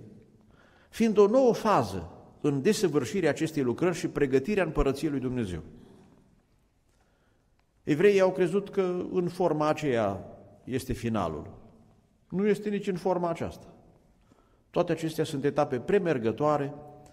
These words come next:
de aceea Domnul spunea, "Împărăția se aseamănă cu." Sunt doar asemănări, împărăția a venit acum doar înăuntru nostru, vorbesc amintind tot cuvintele Domnului. Ea se va instaura pe deplin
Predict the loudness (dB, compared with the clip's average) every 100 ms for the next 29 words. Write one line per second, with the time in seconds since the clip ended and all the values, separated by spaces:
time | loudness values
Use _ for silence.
0 | -20 -6 -4 -2 -2 0 -2 -2 -6 -6
1 | -2 -2 -2 -2 0 2 2 2 2 0
2 | 0 2 0 2 0 0 -4 -6 -2 -2
3 | -2 -8 -18 -20 -10 -6 2 4 4 2
4 | -10 -16 -20 -20 -20 -10 -4 -2 -2 -2
5 | -2 0 0 -2 -4 -4 -4 -4 -2 -2
6 | -4 -8 -18 -20 -20 -20 -20 _ _ -2
7 | 0 0 0 -2 0 2 4 2 0 0
8 | 2 4 2 2 -2 -2 -8 -16 -6 -2
9 | 0 -2 -4 -8 -16 -20 -10 -4 -4 -2
10 | -2 -2 -2 -2 -2 -2 -2 2 2 2
11 | -2 -6 -14 -20 -20 -20 _ -2 -2 0
12 | -2 0 0 -2 0 0 0 -2 0 2
13 | 2 0